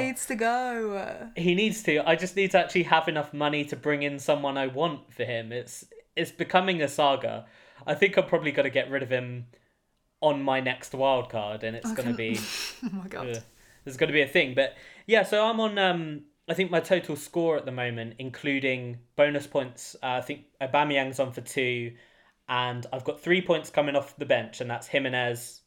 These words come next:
Speaker 2: uh, with two points, I think, and some other, oh, Wan-Bissaka with one point. So that takes me to sixty-two,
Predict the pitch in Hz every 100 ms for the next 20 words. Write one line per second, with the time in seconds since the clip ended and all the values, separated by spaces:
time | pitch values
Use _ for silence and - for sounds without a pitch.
0 | _ _ _ _ 117 120 120 117 120 117
1 | - 190 180 196 175 175 175 175 165 139
2 | 131 127 127 123 120 - _ _ _ _
3 | _ _ _ _ _ - - 175 170 156
4 | 143 143 160 139 143 139 131 151 127 120
5 | 117 110 127 120 117 104 107 _ _ _
6 | _ _ _ _ _ _ - 151 139 135
7 | - 143 151 165 151 131 139 - 220 -
8 | 226 220 208 190 127